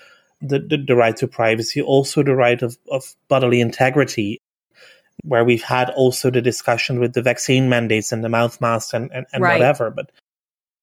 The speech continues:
Speaker 1: it's
Speaker 2: Yeah, you shouldn't be able to force someone to take a vaccine, but, oh, wait, we do.
Speaker 1: Yeah, and I also struggled with that one.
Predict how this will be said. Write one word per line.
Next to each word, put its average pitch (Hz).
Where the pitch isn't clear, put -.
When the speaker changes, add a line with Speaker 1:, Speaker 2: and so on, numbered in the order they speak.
Speaker 1:
it's -
Speaker 2:
Yeah, 226
you 214
shouldn't 269
be 254
able 220
to 185
force 208
someone 180
to 170
take 185
a 175
vaccine, 190
but, 185
oh, 233
wait, 220
we 196
do. 190
Speaker 1:
Yeah, 196
and 156
I 156
also 190
struggled 185
with 180
that 208
one. 117